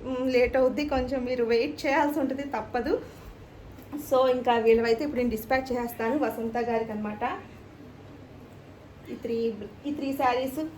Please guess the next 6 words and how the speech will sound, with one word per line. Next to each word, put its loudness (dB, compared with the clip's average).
and 0
ఈ -4
త్రీ -2
బ్లౌజెస్ 0
ప్యాక్ 0
చేసేసేయాలి. -4